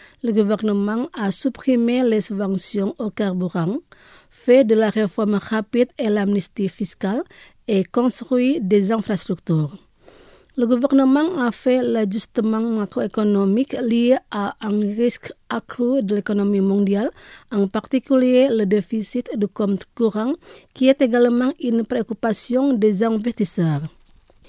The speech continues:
Bien que le gouvernement ait fait beaucoup de choses pour attirer les investisseurs, la réalisation de l'investissement en Indonésie est encore faible.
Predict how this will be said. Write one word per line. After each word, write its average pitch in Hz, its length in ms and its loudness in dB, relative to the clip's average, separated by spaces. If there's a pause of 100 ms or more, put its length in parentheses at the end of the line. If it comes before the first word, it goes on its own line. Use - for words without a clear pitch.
(340)
Bien 254 280 4
que 311 120 -2
le 311 120 4
gouvernement 233 640 2 (140)
ait 226 200 2
fait 220 280 0
beaucoup 208 420 0
de 208 120 2
choses 220 420 0
pour - 280 -4
attirer 220 460 0
les 202 300 0
investisseurs, 196 720 -2 (400)
la 226 160 2
réalisation 247 720 2
de 269 80 6
l'investissement 226 640 0
en 214 180 -4
Indonésie 202 640 0
est - 240 -8
encore 214 360 -2
faible. 165 540 0